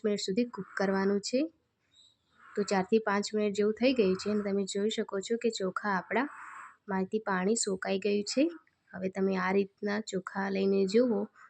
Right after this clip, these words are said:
તો દાણો સરસ રીતે દબાય છે, મતલબ ચોખા આપણા થઈ ગયા છે કૂક. જો આ ટાઈમે તમારા ચોખા કાચા હોય તો તમે એમાં થોડું પાણી એડ કરીને તેને કૂક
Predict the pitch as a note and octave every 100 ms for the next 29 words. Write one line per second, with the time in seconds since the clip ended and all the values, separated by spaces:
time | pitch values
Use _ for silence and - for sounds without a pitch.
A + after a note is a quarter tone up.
0 | _ - G3 F#3 F3+ G#3+ - G3 F#3+ F#3+
1 | G3+ G3+ G#3+ G3 G3 G3+ G3+ B3+ D#4 -
2 | - - - - _ _ - F#3 F#3+ G#3+
3 | - G3 F#3+ - F#3+ - C#4+ E4+ _ _
4 | _ - F#3 F3+ F#3 F#3+ - G#3+ - D#4+
5 | - - - - A3 G#3 G#3+ A#3 B3 A#3
6 | G#3 G#3+ G#3 G3+ G#3 G#3 F#3 F3+ G#3 G3+
7 | D4+ B3 G3+ F#3+ F#3 G3+ F#3 G3 F#3+ F#3+
8 | F#3+ F3+ F3+ F#3 F3+ F3 G#3+ C4+ A3 A#3+
9 | - - _ G3 F#3 A3+ E4+ - _ _
10 | _ _ G3+ G#3+